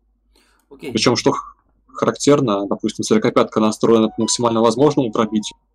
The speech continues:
Speaker 1: Мгм.
Speaker 2: а семнадцатифунтовка по минимально возможному из тех снарядов, которые были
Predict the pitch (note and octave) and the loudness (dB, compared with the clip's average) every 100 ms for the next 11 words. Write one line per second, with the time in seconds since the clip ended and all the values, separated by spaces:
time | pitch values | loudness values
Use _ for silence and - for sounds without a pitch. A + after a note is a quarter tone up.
0 | _ _ _ - B2 A2+ G#2+ G#2 G2+ - | _ _ _ -20 -8 0 2 4 2 -2
1 | A#2 A2+ - - A2 B2+ A#2+ - A2 A2 | -2 -2 -6 -6 0 0 0 -2 -2 0
2 | G#2+ G#2 G2+ G2+ G2 G#2 G2+ G2+ G2+ - | 0 0 -2 -4 -6 -6 -6 -8 -8 -6
3 | A2 - A2 G#2+ A2 A2 G#2 G#2 | -6 0 0 0 -4 -4 -2 -2